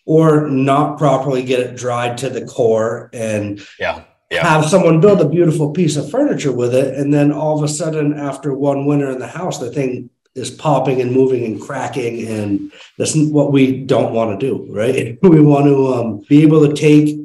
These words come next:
Speaker 1: your mother's tree off of her property and create a piece of furniture that's gonna last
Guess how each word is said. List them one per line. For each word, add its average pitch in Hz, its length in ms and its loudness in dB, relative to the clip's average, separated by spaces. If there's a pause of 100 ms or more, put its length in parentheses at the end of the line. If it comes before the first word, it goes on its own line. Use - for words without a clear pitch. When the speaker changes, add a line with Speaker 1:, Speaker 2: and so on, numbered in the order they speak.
(180)
Speaker 1:
your 135 260 2
mother's 139 500 4
tree 143 320 2
off 127 220 -2
of 127 80 -10
her 123 200 -10
property 123 680 -4
and 107 140 -8
create 123 340 -2
a 117 60 -2
piece 139 320 -2
of 123 100 -8
furniture 123 400 -6
that's 113 180 -6
gonna 113 200 -6
last 113 480 -6